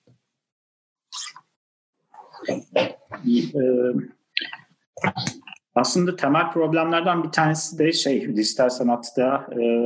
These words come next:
ben yine tabii müze tarafında olduğum için daha müze tarafından bakacağım. Yani sanat eserleri kurumlara genelde böyle, em, hard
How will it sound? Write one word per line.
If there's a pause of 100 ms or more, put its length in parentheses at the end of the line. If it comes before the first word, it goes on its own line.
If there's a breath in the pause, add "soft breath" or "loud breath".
(140)
ben
yine
tabii
müze
tarafında
olduğum
için
daha
müze
tarafından
bakacağım.
Yani
sanat
eserleri
kurumlara
genelde
böyle,
em, (160)
hard